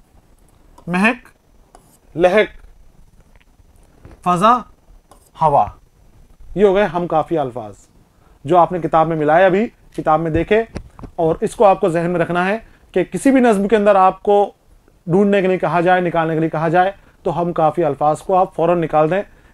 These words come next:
इतनी तरीके से आपको, इस तरीके से आपको इसको समझ लेना है। आगे आते हैं अगले सवाल की जानिब। यहाँ आपको कुछ लफ्ज़ दिए गए हैं, शादाब, लुत्फ, महक, गुलशन, रंग,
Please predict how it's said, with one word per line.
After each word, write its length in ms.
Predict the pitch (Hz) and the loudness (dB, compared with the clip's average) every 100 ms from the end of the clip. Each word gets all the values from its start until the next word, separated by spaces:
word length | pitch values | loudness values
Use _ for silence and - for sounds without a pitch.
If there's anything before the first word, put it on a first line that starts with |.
| - | -10
इतनी 240 | 214 220 | -2 0
तरीके 300 | 202 180 170 | 0 0 0
से 80 | 165 | 0
आपको, 240 | 156 - 175 | -2 -2 -6
इस 140 | - | -4
तरीके 240 | 165 160 | -4 -4
से 100 | 151 | -4
आपको 200 | 165 - | -6 -6
इसको 280 | 165 - 202 - - - | -8 -8 -10 -10 -20 -10
समझ 260 | - 151 123 | -4 -4 -4
लेना 160 | 113 107 | -8 -12
है। 220 | 104 95 _ _ _ _ | -18 -20 _ _ _ _
आगे 180 | 170 196 | 0 2
आते 180 | 202 196 | 2 0
हैं 200 | 196 247 _ _ _ _ _ | -2 -6 _ _ _ _ _
अगले 220 | 165 196 196 | 2 4 4
सवाल 220 | 190 180 | 4 4
की 80 | 196 | 2
जानिब। 280 | 185 226 - _ _ - | 2 0 -6 _ _ -8
यहाँ 320 | 151 185 202 190 | -4 0 2 4
आपको 460 | 196 - 214 208 | 2 4 4 6
कुछ 240 | 202 202 202 | 4 -2 2
लफ्ज़ 180 | 196 170 | 0 4
दिए 160 | 208 | 4
गए 120 | 202 202 | 4 2
हैं, 220 | 208 262 _ _ - - - - _ - | 0 -4 _ _ -20 -20 -20 -20 _ 0
शादाब, 600 | 175 170 175 180 185 170 _ - - - | 4 6 6 6 4 -2 _ -20 -20 -8
लुत्फ, 360 | 156 202 - 190 175 - - 151 | -2 -2 -4 -18 -18 -20 -18 -10
महक, 340 | 170 190 196 - - - - | -2 0 -2 -6 -20 -20 -6
गुलशन, 460 | 170 175 196 190 196 - | -4 -2 0 -2 -4 -12
रंग, 340 | 135 175 196 | 2 2 2